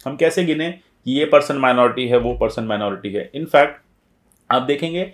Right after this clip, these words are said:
कि हमारा कॉन्स्टिट्यूशन रिलीजियस माइनॉरिटीज की तो as such बात करता ही नहीं आर्टिकल ट्वेंटी नाइन में। तो यहाँ पे एक केस आता है, रे एजुकेशन बिल, केरला रे एजुकेशन बिल।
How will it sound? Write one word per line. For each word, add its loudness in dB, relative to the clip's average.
कि 0
हमारा 4
कॉन्स्टिट्यूशन -2
रिलीजियस 2
माइनॉरिटीज 0
की -10
तो 0
as 2
such -4
बात 0
करता 0
ही -4
नहीं -8
आर्टिकल -4
ट्वेंटी -4
नाइन -8
में। -10
तो -4
यहाँ 0
पे -2
एक -2
केस -2
आता 2
है, 0
रे 0
एजुकेशन -6
बिल, 0
केरला 0
रे 2
एजुकेशन -4
बिल। 0